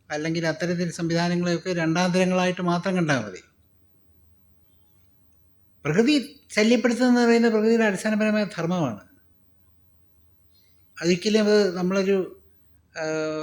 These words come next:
അക്രമമായിട്ട് കാണണ്ട, ക്രമമാണ്. അതാണ് ക്രമം. നമ്മൾ കാണിക്കുന്നതാണ് അക്രമം. വളരെ പതുക്കെ അനുഭവങ്ങളിൽ കൂടി പ-, പോയി പോയി ബുദ്ധനാകുക എന്നുള്ള ഒരു ക്രമത്തെ നമ്മൾ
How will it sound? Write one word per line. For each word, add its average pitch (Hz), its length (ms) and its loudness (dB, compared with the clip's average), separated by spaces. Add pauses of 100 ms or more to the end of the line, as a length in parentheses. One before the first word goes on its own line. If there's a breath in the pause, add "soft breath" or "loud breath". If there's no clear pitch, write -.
(140)
അക്രമമായിട്ട് 214 580 4
കാണണ്ട, 147 320 0
ക്രമമാണ്. 165 760 4
അതാണ് 185 380 0
ക്രമം. 175 340 0 (720)
നമ്മൾ 208 340 8
കാണിക്കുന്നതാണ് 247 540 6
അക്രമം. 131 500 -6 (1600)
വളരെ 180 320 4
പതുക്കെ 254 360 6
അനുഭവങ്ങളിൽ 247 600 6
കൂടി 240 160 2
പ-, 226 360 2
പോയി 220 180 6
പോയി 233 240 6
ബുദ്ധനാകുക 226 600 2
എന്നുള്ള 220 340 4
ഒരു 214 160 4
ക്രമത്തെ 208 580 0
നമ്മൾ 208 500 2